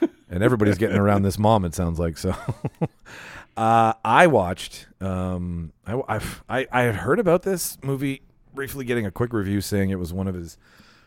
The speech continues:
Speaker 2: better attempts at trying to make his career, um, alive again,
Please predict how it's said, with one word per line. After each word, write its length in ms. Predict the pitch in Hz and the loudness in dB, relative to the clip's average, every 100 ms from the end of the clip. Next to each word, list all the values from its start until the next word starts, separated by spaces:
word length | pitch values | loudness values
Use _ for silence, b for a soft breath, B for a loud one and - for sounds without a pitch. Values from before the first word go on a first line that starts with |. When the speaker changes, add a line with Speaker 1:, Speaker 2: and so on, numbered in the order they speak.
| b | b
Speaker 2:
better 360 | 107 98 107 101 | 0 4 6 6
attempts 380 | 90 - 101 - | 2 -2 -4 -6
at 60 | - - | -12 -8
trying 160 | - 95 | -4 -2
to 40 | |
make 120 | 92 | -2
his 120 | 82 - | -6 -10
career, 500 | - 85 92 92 80 _ _ _ _ _ _ _ _ - - | -10 -6 -2 -2 -4 _ _ _ _ _ _ _ _ -14 -6
um, 500 | 87 82 78 76 71 - | -4 -4 -6 -8 -10 -12
alive 380 | 82 82 92 80 | -8 -2 -2 -4
again, 300 | 73 69 | -6 -10